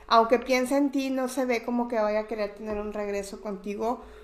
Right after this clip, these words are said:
porque, eh, dice aquí que hubo como mucho daño en mentira y a lo mejor la otra persona sí quería un compromiso contigo, pero tú no querías un compromiso con esa persona, pero sí te veo como que elegiste a alguien más.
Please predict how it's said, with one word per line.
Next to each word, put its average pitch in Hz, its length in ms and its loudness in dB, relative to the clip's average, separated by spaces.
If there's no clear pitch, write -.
porque, 254 920 6
eh, 202 760 2
dice 262 320 2
aquí 277 200 0
que 269 140 2
hubo 247 280 6
como 240 200 0
mucho 220 400 -2
daño 220 380 2
en 220 80 -4
mentira 208 680 -2
y 220 120 0
a 208 100 2
lo 202 100 -2
mejor 208 280 -4
la 233 60 2
otra 247 200 -4
persona 226 440 -4
sí 240 140 -6
quería 226 260 -2
un 226 80 -8
compromiso 214 600 -6
contigo, 214 440 -6
pero 240 440 4
tú 269 300 -2
no 233 520 2
querías 214 640 0
un 226 260 -2
compromiso 202 840 -2
con 196 180 -2
esa 196 340 -6
persona, 196 520 -4
pero 190 220 0
sí 226 160 -4
te 254 200 -2
veo 247 300 2
como 208 280 -4
que 208 100 -4
elegiste 220 680 -4
a 214 260 2
alguien 220 460 -2
más. 202 320 0